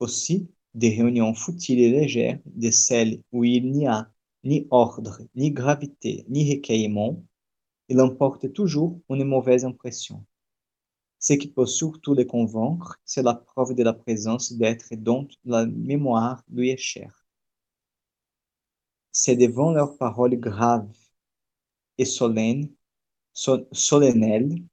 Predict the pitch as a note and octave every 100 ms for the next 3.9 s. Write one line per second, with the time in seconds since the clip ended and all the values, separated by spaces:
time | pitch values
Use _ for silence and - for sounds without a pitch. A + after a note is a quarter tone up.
0 | _ _ _ _ - - B2+ B2 C3 D3+
1 | C#3 E3 D#3+ C#3 C3 C#3+ D#3 F3 F3 C3+
2 | B2 A#2 - A#2 A#2 A2+ A2+ A#2 A#2+ _
3 | _ - D#3 D#3 C3+ A#2+ A#2 C3 C3